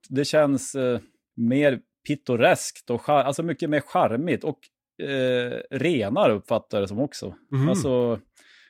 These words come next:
Speaker 1: vi var lite efter Venice Beach i Los Angeles, och det var ju,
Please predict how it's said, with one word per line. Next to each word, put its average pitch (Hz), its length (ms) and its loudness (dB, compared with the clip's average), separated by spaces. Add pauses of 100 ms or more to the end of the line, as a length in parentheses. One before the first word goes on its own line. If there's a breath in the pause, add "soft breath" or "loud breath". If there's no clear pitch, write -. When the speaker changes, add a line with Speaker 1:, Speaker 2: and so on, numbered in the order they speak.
(100)
Speaker 1:
vi 139 160 0 (320)
var 147 180 2
lite 139 180 2
efter 131 160 -2
Venice 127 400 2
Beach 156 300 -2
i 120 40 -6
Los 117 160 -2
Angeles, 113 460 0
och 117 60 -6
det 131 120 0
var 120 180 0
ju, 98 260 -4